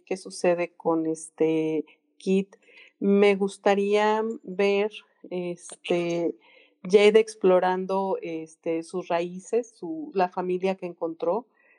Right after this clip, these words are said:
Me gustaría ver a Kit, este, platicando con esta Sorsha sobre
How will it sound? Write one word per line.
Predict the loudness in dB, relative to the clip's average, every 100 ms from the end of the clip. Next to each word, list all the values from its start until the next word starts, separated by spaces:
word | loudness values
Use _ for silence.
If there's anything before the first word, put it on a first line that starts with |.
| _ -2
Me | -2
gustaría | -2 0 0 2 0 0
ver | 0 0
a | -2
Kit, | _ -8 -6 -8 _ _ _ _ _ _
este, | -2 -2 -4 -12 _ -4 -4 -6 -16 0
platicando | 0 2 -2 2 2 0 -4
con | -2 -4 -4
esta | -8 -8 -2 0 0 -2 -2 -4 -6
Sorsha | -6 -2 -2 -2 -4 -4
sobre | -4 -6 -4 -4 -6